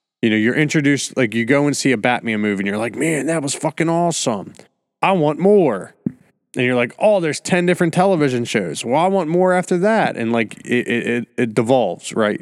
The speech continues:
It, or it evolves into wanting more and more and more. And then ultimately, you're waiting for the next series or the next season or the next movie. And, well, guess what can hold you over between those?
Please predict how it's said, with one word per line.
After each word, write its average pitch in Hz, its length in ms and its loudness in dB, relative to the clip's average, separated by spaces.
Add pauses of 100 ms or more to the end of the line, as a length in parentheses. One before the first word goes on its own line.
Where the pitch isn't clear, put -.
It, 107 160 0
or 117 180 0
it 131 220 -2
evolves 110 600 0
into 107 200 0
wanting 110 300 0
more 107 200 2
and 101 100 0
more 95 160 0
and 95 80 -4
more. 139 180 2
And 110 80 -2
then 110 120 -2
ultimately, 123 640 0 (580)
you're 120 100 4
waiting 131 280 2
for 147 120 0
the 131 80 2
next 127 280 -2
series 135 720 2
or 113 100 0
the 107 100 0
next 110 220 -2
season 127 540 2
or 110 80 2
the 101 100 0
next 101 240 -2
movie. 123 580 4
And, 107 200 0
well, 104 160 2
guess 131 260 0
what 127 260 -2
can 120 120 0
hold 127 260 0
you 120 100 2
over 120 140 0
between 104 380 -2
those? - 340 -8